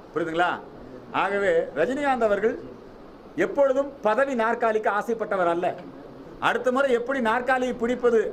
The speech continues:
அப்படி சிந்திப்பவர் அல்ல ரஜினிகாந்த். அடுத்த தலைமுறை நல்லா இருக்கணும்னு சிந்திப்பவர் தான் ரஜினிகாந்த். அதுதான் ஆன்மீக அரசியல் கொள்கை. ஆகவே அவருக்கு மனசுல அப்படியான ஒரு எண்ணம் இருக்கு.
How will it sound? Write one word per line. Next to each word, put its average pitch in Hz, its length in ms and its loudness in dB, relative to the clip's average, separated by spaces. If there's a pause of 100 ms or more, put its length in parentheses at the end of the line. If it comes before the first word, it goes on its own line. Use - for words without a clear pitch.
(140)
அப்படி 262 200 0 (100)
சிந்திப்பவர் 240 460 0
அல்ல 208 180 -2
ரஜினிகாந்த். 170 420 -2 (320)
அடுத்த 190 300 -2
தலைமுறை 202 280 -2 (100)
நல்லா 185 200 0
இருக்கணும்னு 180 360 -4
சிந்திப்பவர் 156 440 -4
தான் 180 140 -2
ரஜினிகாந்த். 151 420 -2 (220)
அதுதான் 175 320 0
ஆன்மீக 170 280 -2
அரசியல் 131 300 -6
கொள்கை. 139 240 -4 (560)
ஆகவே 269 220 2 (140)
அவருக்கு 320 400 0
மனசுல 262 300 2
அப்படியான 226 360 0
ஒரு 180 100 -2
எண்ணம் 202 220 -2
இருக்கு. 170 220 -2